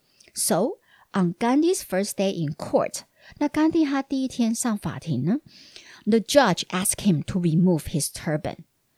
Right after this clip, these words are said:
To remove something就是is to take it off，就把这个东西除掉。所以the judge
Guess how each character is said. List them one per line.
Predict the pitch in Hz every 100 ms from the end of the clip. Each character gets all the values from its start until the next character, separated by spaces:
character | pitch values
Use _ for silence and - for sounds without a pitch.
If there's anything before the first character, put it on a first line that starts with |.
| _ _ _
To | -
remove | 220 196 240 311 403
something | - 190 170 - 165 110 -
就 | -
是 | 165 160 - -
is | 151
to | -
take | - - 180 160
it | -
off， | 131 -
就 | 147
把 | - 107
这 | 190
个 | 165
东 | - 170
西 | - 143 160
除 | - - 143
掉。 | - 269 233 - _ _ _ - - -
所 | - 226
以 | 165
the | 160
judge | - 220